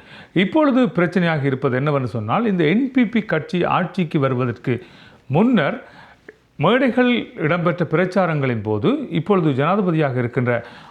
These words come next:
அனுரகுமார் திசநாயக்கா அந்த ஆயுத கப்பல் தொடர்பான விசாரணைகளை தான் மேற்கொள்வேன் என்று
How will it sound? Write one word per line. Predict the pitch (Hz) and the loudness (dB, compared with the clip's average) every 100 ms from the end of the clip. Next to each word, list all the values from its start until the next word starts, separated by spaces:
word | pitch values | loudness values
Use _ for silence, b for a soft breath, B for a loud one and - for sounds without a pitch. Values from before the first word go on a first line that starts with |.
| B | B
அனுரகுமார் | 120 180 262 262 233 160 160 147 | 0 2 2 0 0 0 0 0
திசநாயக்கா | 135 139 131 127 170 | -2 0 -2 -2 -2
அந்த | 139 135 139 | 0 0 2
ஆயுத | 131 190 220 214 | 2 2 2 0
கப்பல் | 160 165 139 | -2 -2 -2
தொடர்பான | 143 131 127 127 | 0 -2 0 -2
விசாரணைகளை | 110 - 151 143 127 135 135 B B - | -2 -2 -2 -2 0 -2 -4 B B -8
தான் | - 131 127 | -4 -2 0
மேற்கொள்வேன் | 202 - - 180 175 175 | 0 0 0 2 2 2
என்று | 135 131 | -2 -2